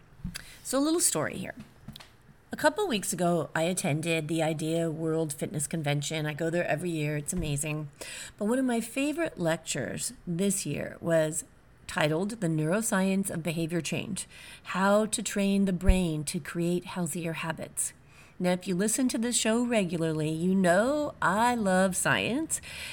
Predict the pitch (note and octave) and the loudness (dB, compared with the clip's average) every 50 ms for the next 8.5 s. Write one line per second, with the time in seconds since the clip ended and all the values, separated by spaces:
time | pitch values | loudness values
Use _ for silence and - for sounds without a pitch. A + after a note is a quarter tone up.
0 | - - - F#3+ F#3+ G3 F#3+ F#3+ F#3+ G3 G#3+ B3 D4 E4 F4 F#4 F4+ - - A#3 | -14 -2 2 4 6 6 8 8 6 6 6 4 4 2 2 2 0 0 0 2
1 | A3 A3+ A#3+ B3 C4 C#4 C#4+ D4 C#4 C4 - - - - G3 F#3 F3+ F3 F3 E3 | 2 2 2 2 2 2 2 0 0 0 -2 -2 0 2 2 4 4 4 4 2
2 | - - E3 D#3+ - - F3+ F3+ F#3 F#3+ F#3+ G3 - - F3 E3+ E3+ - - - | 0 -4 -4 -4 -2 -2 -2 0 0 0 0 -2 -2 -2 -4 -4 -4 -8 -12 -10
3 | - G#3+ A3 A3 G#3+ G#3 - G#3+ G3+ G3 D#3+ D#3+ D#3+ D#3 - D3+ D3+ C#3+ - - | -6 -2 -2 0 -2 -2 -2 -4 -2 -2 -2 -2 -2 0 0 -2 -2 -2 -4 -6
4 | B3+ A#3 - - - - - - - - - A3+ A3 G#3+ A3 A3+ A#3+ B3+ B3 A#3+ | -6 -4 -6 -8 -8 -6 -4 -4 -2 0 2 4 4 4 4 2 2 0 -4 -8
5 | - - - G3+ F#3 F#3 F3+ - G3 F3+ F3+ F#3 F3+ D#3 C#3 B2+ - - - - | -12 -6 -2 0 0 0 0 -2 -2 -2 -2 -4 -4 -6 -8 -8 -10 -12 -14 -18
6 | - - - - - - A3 G3+ G#3+ F#3+ F3 F3 F3 D#3+ C#3+ G#3+ A#3 C4+ D#4 E4 | -16 -16 -16 -16 -10 -6 0 2 4 4 4 2 -2 0 2 2 2 4 2 2
7 | E4+ D#4+ B3 F#3+ E3+ D3 C#3 D#3 D#3+ F3 F#3 G#3 A3+ A#3+ C4+ - G3+ F#3+ F#3 F3 | 2 4 4 4 2 2 0 0 2 2 4 4 4 2 2 2 4 4 4 4
8 | D#3 F3+ E3+ F3 F3 F3+ F#3+ G#3 G#3+ G#3+ | 2 2 2 2 2 2 2 0 -2 -4